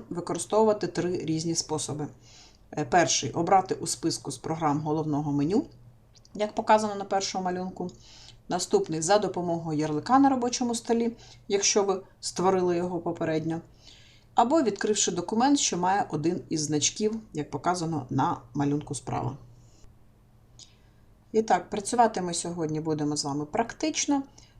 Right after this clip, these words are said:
тому перейдемо одразу до нашого завдання. Потрібно буде виконати дві вправи. Вправа перша. Населення найбільших міст. Завдання наступне.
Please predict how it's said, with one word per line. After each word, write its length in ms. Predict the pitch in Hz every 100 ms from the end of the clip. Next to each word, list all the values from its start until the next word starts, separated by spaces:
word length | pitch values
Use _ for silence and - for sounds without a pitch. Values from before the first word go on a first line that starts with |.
| -
тому 240 | 196 185
перейдемо 640 | 185 170 226 233 220 196 -
одразу 500 | 156 180 202 202 165
до 420 | 151 156 175 175 -
нашого 500 | 156 151 - 151 151
завдання. 560 | 151 139 143 131 135 135 - - - - - - -
Потрібно 400 | - 285 302 233
буде 280 | 190 214 170
виконати 640 | 180 - 180 170 - 156
дві 260 | 151 160 165
вправи. 520 | - 151 139 117 - - - _ _ _ -
Вправа 360 | - 226 262
перша. 380 | - 123 - - - -
Населення 580 | 156 160 262 294 262 208
найбільших 580 | 156 151 175 - 165 151
міст. 280 | 143 - - - - - - - -
Завдання 440 | 175 180 240 302 262
наступне. 520 | 220 - 151 - -